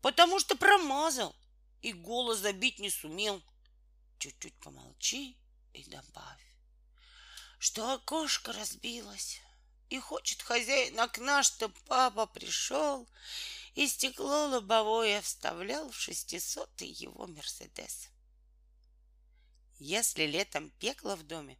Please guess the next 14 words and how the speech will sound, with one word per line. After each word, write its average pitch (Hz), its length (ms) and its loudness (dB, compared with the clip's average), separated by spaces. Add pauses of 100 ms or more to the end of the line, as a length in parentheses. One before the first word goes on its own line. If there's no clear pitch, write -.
(420)
и 285 140 2
на 339 140 4
улице 185 420 0
жара — 196 360 0 (520)
шапку - 380 -2
зимнюю 185 400 -4
достаньте 196 580 -2 (300)
и, 143 100 -14
пальто - 600 -12
своё 175 440 -4
надев, 175 400 0 (500)
залезайте 330 920 10
в - 60 -4
холодильник. 180 1000 6